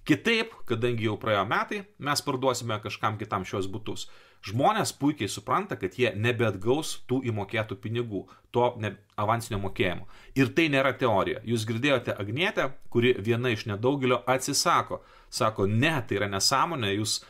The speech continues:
verčiate mane meluoti, aš nepasirašinėsiu, kad yra šimtą procentų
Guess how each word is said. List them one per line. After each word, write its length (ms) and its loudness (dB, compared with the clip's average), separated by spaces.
verčiate 460 0
mane 520 -2
meluoti, 600 2
aš 140 -8
nepasirašinėsiu, 760 -2
kad 240 -6
yra 80 0
šimtą 320 -4
procentų 480 -2